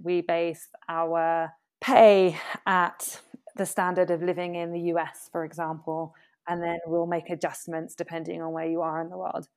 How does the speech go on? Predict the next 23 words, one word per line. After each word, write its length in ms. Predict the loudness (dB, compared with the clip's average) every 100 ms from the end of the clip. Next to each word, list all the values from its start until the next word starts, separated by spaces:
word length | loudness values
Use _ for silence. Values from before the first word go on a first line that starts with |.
| _ _ _ 2
which 360 | 6 6 2
frankly 640 | -10 -2 0 0 2 2 2
I 140 | 0
think 340 | 0 -4 -4 -6
is 340 | -4 -4 -6
ridiculous, 800 | -10 -12 -10 -10 -10 -12 -16 -20 _ -2
because 640 | -2 2 4 4 2 -4 -12 _ _ _
where 320 | -8 6 8 10
you 140 | 8
live 200 | 4 2
in 80 | 0
the 80 | -2
world 560 | 0 2 2 0 -6 -12 _ _
is 400 | -4 0 0 -2
one 460 | -4 0 0 -2 -8
factor 640 | -4 -4 -6 -14 -10 -10 -10 _ 0
of 400 | 4 4 2 0
your 160 | -2
costs, 800 | -4 -6 -6 -8 -20 -20 -20 -20 _ _ -2
but 140 | 0
it 160 | 2 2 2
is 120 | 0
such, 800 | -4 0 0 0 -14 -18 -18 -20